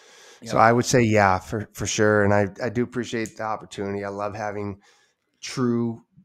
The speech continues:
Speaker 2: like, authentic
Speaker 1: Yeah.
Speaker 2: conversations. It's really pretty cool. And to know that, um, you know, that we're like-minded in that, in, in that way,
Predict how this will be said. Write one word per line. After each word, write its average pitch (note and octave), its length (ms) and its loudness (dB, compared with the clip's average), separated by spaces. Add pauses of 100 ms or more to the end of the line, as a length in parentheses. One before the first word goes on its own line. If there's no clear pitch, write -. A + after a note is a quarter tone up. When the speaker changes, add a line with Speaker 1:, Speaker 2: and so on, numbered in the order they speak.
Speaker 2:
like, A2+ 180 -10
authentic G#2+ 680 -8 (260)
Speaker 1:
Yeah. B2 260 -12 (100)
Speaker 2:
conversations. G#2+ 880 -6
It's G#2 220 -20
really G#2 280 -8
pretty G2 320 -12
cool. A2 460 -4
And G2+ 180 -6
to G2+ 100 -6
know G2+ 320 2
that, F#2+ 320 -2
um, F#2+ 460 2 (760)
you A#2+ 120 0
know, A2+ 120 4
that A2+ 100 2
we're G#2+ 140 -2
like-minded A2 720 2
in G2+ 120 0
that, G2 200 -2 (100)
in, G#2+ 240 -6 (100)
in G#2+ 180 -4
that G#2 240 -2
way, A2 540 -6